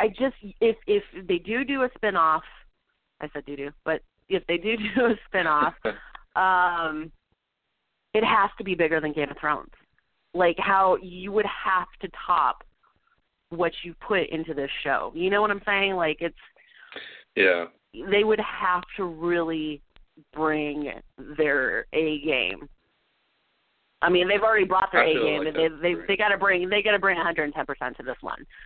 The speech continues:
Speaker 1: Now, as far as what I would want to see,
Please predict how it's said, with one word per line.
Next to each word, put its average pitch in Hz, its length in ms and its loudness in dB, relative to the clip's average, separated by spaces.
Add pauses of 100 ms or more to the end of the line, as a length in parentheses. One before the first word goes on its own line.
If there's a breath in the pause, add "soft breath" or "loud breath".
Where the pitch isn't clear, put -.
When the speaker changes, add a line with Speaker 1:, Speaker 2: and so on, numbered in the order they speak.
(260 loud breath)
Speaker 1:
Now, 185 520 6
as 175 120 2 (140)
far 202 360 4
as 160 400 2 (440 loud breath)
what 165 440 0
I 262 120 4
would 269 140 0
want 277 260 0
to 285 100 -6 (100)
see, 277 360 -2